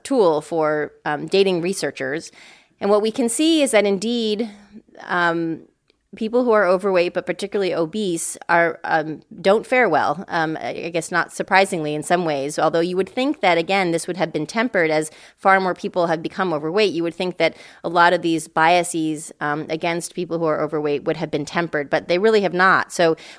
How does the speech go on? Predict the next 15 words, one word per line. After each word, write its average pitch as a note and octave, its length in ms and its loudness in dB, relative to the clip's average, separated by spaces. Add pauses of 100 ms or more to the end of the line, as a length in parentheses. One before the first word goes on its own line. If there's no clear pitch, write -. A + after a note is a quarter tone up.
we G#3 80 -2
see A3 240 -2
even A3 200 0
among F3+ 280 0
people F3+ 260 -2
who F3+ 80 -2
are E3 160 2
overweight E3 380 0
or D3+ 80 -4
obese D#3 320 -2
themselves, D#3 720 2 (320)
the F#3 80 -2
preferences G3 800 0
that D3 200 -4
they C#3+ 340 -2